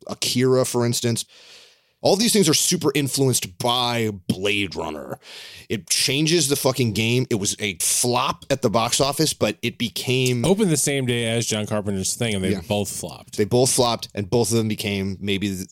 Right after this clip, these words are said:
Speaker 1: the two biggest and most important movies in terms of sci-fi horror, at least in the eighties, and definitely in the genre,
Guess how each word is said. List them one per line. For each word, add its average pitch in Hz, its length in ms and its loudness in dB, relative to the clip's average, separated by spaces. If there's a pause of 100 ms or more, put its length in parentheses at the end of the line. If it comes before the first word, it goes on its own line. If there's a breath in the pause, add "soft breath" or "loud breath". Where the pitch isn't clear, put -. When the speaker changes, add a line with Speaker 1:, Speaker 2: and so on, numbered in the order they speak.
Speaker 1:
the 95 100 -2
two 101 440 0
biggest 92 580 -2
and 92 120 -6
most 90 220 -4
important 90 460 -4
movies 85 500 -6 (240 loud breath)
in 90 80 -10
terms 95 240 -4
of 92 80 -6
sci-fi 90 440 -2
horror, 87 440 -2 (400 loud breath)
at 101 80 -2
least 120 240 0
in 104 80 -4
the 90 140 -2
eighties, 85 360 -4 (300 loud breath)
and 95 160 -6
definitely 98 800 -2 (380 loud breath)
in 113 160 0
the 101 100 0
genre, 92 560 -2